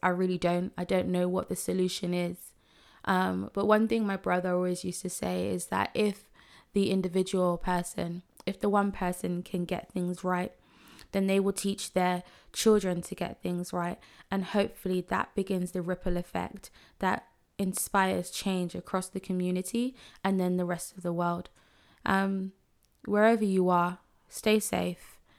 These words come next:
Wherever you are, remember, love is everything. And, um, wherever you are, hopefully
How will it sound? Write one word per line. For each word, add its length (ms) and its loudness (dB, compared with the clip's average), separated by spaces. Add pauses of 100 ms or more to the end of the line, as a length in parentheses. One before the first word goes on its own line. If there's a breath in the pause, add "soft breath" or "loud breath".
(320 soft breath)
Wherever 360 4
you 220 2
are, 240 0
remember, 800 0 (580)
love 600 2 (100)
is 600 -4 (340)
everything. 720 -4 (800)
And, 540 -2
um, 500 -2 (880)
wherever 320 2
you 220 2
are, 180 2
hopefully 640 -2